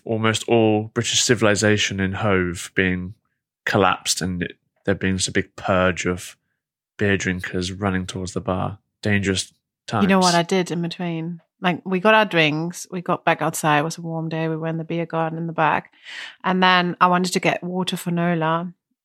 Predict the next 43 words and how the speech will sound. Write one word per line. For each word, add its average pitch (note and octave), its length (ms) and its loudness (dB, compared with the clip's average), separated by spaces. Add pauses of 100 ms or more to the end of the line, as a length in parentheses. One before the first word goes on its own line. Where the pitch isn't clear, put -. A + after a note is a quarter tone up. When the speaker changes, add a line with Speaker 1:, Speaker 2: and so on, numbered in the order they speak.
(120)
Speaker 2:
Um, F3 580 4 (1120)
and G3 200 2
that's, - 500 2 (840)
I G3 120 2
just F3+ 220 0
thought, F3+ 180 4
like, D#3 160 0
"F-, - 180 -14 (280)
what F#3 200 0
do F#3+ 120 -2
I F3+ 60 2
do F3+ 200 0
now?" D3+ 420 -6 (460)
For F#3+ 220 6
a F3 80 6
dog G#3 460 4
bowl, D3 460 4
I E3+ 120 4
don't F3+ 280 4
go F3 200 2
in E3+ 180 2
the D#3+ 80 0
back. C#3+ 360 0
That - 120 0
would D#3+ 120 -4
be - 0 -
Speaker 1:
<laughs> F3+ 80 0
Queue A#2 160 0
for A2+ 80 2
Speaker 2:
ridiculous. C#3 300 2
Speaker 1:
fifteen B2 320 0
minutes. - 560 -6
Speaker 2:
So G3 720 4
I F#3+ 100 4
s-, - 240 -4 (240)
tried G#3+ 380 4
to, F#3+ 240 -2
from G3 320 4
the F3+ 80 2
side A3+ 500 0
of C#3+ 140 -10
the D3+ 80 -6
bar, D3+ 500 -2